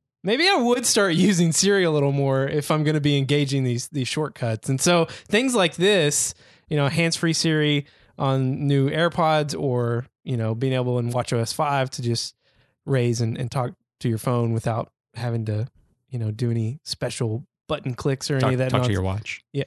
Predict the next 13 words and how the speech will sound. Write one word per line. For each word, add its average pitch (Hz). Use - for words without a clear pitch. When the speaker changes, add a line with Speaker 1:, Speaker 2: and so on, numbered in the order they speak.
Speaker 1:
yeah, 123
talk 127
to -
your 120
watch. 110
Yeah, 113
sorry. 110
Um, 147
that's 175
starting 269
to 254
interest 220
me, 123